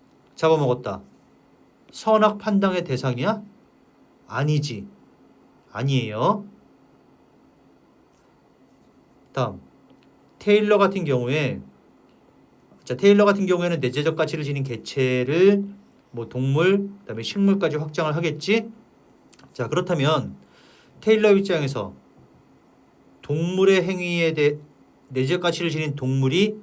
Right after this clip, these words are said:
어떤 행위를 했어. 예를 들어 방금 전에 말한 것처럼 사자가 토끼를 잡아먹었어. 자, 그거에 대해서 이런, 어, 비도덕적인 사자를 봤나? 이런 식으로 비난을 하나요? 아니죠. 도덕 판단 대상이 아니야.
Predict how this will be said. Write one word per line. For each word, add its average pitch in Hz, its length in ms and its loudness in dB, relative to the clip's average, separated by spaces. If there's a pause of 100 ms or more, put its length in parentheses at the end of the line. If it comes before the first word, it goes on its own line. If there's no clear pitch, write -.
어떤 139 300 -6
행위를 160 260 -4
했어. 147 260 0
예를 123 140 -2
들어 127 160 -4
방금 131 240 -4
전에 135 140 0
말한 117 220 -4
것처럼 170 500 -2 (360)
사자가 196 380 0
토끼를 185 320 -2
잡아먹었어. 120 720 -2 (720)
자, 110 140 -10
그거에 147 240 2
대해서 139 400 0 (520)
이런, 127 380 -4 (520)
어, - 120 -14
비도덕적인 147 580 0
사자를 143 1040 0 (260)
봤나? 131 460 -2 (200)
이런 170 240 -4
식으로 147 240 -6
비난을 127 420 -2
하나요? 175 420 -2 (240)
아니죠. 110 500 -8 (460)
도덕 143 340 0
판단 196 400 -2
대상이 170 340 -4
아니야. 104 760 -8